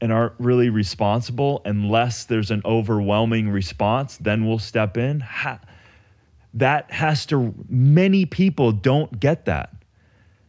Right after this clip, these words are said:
Many people in the world don't realize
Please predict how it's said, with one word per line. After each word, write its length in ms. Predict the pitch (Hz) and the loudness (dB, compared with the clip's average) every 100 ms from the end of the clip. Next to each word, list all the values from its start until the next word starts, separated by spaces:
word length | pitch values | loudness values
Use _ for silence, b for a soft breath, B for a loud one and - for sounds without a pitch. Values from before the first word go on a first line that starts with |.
| _ | _
Many 360 | 113 135 175 180 | 0 2 4 2
people 380 | 156 165 131 151 | 2 0 2 0
in 60 | |
the 80 | 139 | 2
world 380 | 120 143 147 120 | 2 2 4 2
don't 320 | 127 127 82 | 0 0 -4
realize 920 | 107 156 170 104 85 80 113 127 - | 0 2 2 2 0 -2 -4 -4 -10